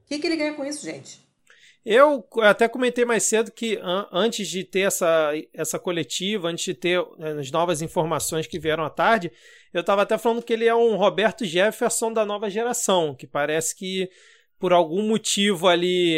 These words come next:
Speaker 2: é, que a gente ainda não conhece, ele ficou irritado com o Bolsonaro, com a, com a família Bolsonaro e tentou,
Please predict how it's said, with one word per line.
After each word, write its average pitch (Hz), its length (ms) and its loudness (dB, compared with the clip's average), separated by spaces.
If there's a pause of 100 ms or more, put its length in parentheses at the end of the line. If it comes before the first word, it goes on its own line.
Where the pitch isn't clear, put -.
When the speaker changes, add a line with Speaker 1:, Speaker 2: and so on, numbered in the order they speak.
(160)
Speaker 2:
é, 151 280 2
que 170 120 -2
a 160 40 2
gente 170 280 -4
ainda 175 160 2
não 185 160 -2
conhece, 196 840 2 (480)
ele 185 300 2
ficou 202 400 2
irritado 185 640 4
com 196 160 -6
o - 20 -10
Bolsonaro, 175 800 2
com 170 180 -4
a, 156 220 2
com 165 80 0
a - 20 0
família 160 400 -2
Bolsonaro 170 800 0
e 226 60 -4
tentou, 214 640 2